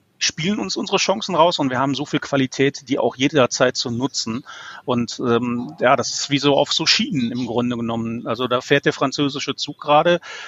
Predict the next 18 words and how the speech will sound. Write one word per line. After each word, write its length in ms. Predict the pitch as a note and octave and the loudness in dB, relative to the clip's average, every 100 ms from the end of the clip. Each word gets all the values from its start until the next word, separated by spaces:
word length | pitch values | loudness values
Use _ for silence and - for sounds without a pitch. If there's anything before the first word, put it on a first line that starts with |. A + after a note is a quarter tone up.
| - | -2
Der 100 | C3+ | 2
musste 260 | D3+ D#3 C#3 | 2 4 4
jetzt 180 | D3 D#3+ | 2 4
mal 220 | C#3 C3+ | 4 4
tatsächlich 580 | C#3 - C#3+ D3+ C#3+ - | 2 0 -2 -2 -6 -4
mit, 260 | D3 - - | -6 -6 -2
äh, 260 | C3+ C3 | -2 -2
ein 80 | C3 | -4
kleines 340 | B2 C#3+ C#3+ | 0 2 2
Rennen 200 | C#3 D3 | 0 0
fahren 200 | D3 D3 | 2 2
mit 140 | C#3 C3+ | 2 -2
den 120 | C3+ | -2
Engländern, 520 | B2+ C#3+ E3 D3+ D3+ | -2 0 0 0 0
die 200 | C#3 C3 | -2 -4
ähnlich 380 | B2 B2 D#3 F3 | 2 4 4 0
schnell 360 | - E3+ E3 E3 | -2 0 0 2
waren. 340 | E3 E3+ G3+ | 2 2 -2